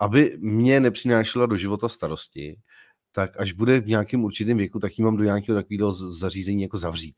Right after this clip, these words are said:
aby jsme od ní měli ten klid, aby nás jako neobtěžovala, ne? Já se s tou vždycky smál, říkám, "Hele,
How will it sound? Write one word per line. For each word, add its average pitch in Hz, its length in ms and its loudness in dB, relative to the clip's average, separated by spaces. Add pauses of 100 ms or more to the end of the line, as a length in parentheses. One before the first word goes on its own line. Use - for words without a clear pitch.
aby 85 180 -10
jsme - 140 0
od 101 100 0
ní 98 140 0
měli 104 220 2
ten 110 160 0
klid, 90 220 -4
aby 92 140 -2
nás 98 180 0
jako 107 120 -4
neobtěžovala, 90 680 -2
ne? 65 100 -20 (540)
Já 107 100 6
se 120 80 4
s 139 40 0
tou 170 100 10
vždycky 151 240 8
smál, 107 300 6
říkám, 104 240 2
"Hele, 110 280 4